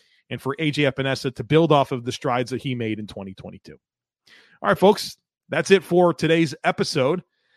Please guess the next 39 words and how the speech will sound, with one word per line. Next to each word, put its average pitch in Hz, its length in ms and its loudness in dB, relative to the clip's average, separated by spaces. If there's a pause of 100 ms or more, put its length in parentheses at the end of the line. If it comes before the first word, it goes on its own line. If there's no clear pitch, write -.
(140)
Next 165 280 -4
week 185 260 4
is 151 100 2
our 147 100 2
final 185 500 0
week 170 440 0 (160)
before 165 360 -2
training 151 380 -8
camp, 104 260 -12
and 110 120 -16
so 135 100 -4
we're 135 140 0
gonna 135 160 -4
fit 190 260 2
in 147 340 0 (500)
our 120 60 0
final 160 400 0
position 147 460 -4
groups 151 260 -2
to - 120 -8
preview. 127 520 0
So 123 140 -6
defensive 143 440 -6
tackle, 139 460 -4
linebacker, 127 680 -4
corner, 143 420 -6 (500)
and 120 140 -8
safety. 139 540 -4
We'll 117 180 -4
also 143 300 -4
get 131 180 -2
herd 147 260 -2
mentality 127 800 -4
into 143 240 -2
the 120 80 -2
mix 127 260 -4
probably 135 500 -4
on 107 140 -6
Wednesday 104 560 -6